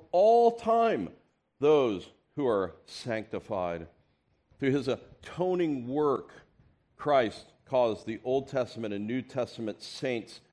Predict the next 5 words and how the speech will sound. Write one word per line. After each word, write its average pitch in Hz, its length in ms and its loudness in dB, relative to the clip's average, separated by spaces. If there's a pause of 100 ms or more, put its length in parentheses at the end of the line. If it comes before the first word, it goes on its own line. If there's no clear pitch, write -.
(200)
to 113 120 -6
share 104 560 -2 (380)
in 104 220 -8
this 98 300 -6 (200)
perfection. 85 840 -10